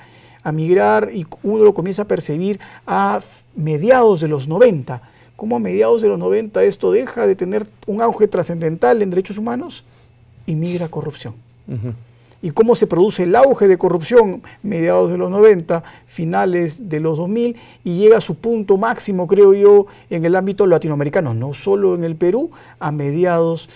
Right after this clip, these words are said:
Speaker 1: del decenio pasado, dos mil cinco, dos mil seis, en donde ya había, pues, una suerte de hegemonía en, a nivel latinoamericano de una política de persecución de toda la corrupción.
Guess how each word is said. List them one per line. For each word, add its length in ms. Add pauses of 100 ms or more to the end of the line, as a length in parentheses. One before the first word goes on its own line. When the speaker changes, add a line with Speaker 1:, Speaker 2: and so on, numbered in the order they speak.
(240)
Speaker 1:
del 440
decenio 440
pasado, 460
dos 160
mil 180
cinco, 340
dos 120
mil 180
seis, 340 (340)
en 160
donde 280
ya 140
había, 340
pues, 160
una 160
suerte 420
de 200 (200)
hegemonía 800
en, 240
a 120
nivel 220
latinoamericano 760
de 80
una 220
política 560
de 80
persecución 640
de 120
toda 220
la 120
corrupción. 420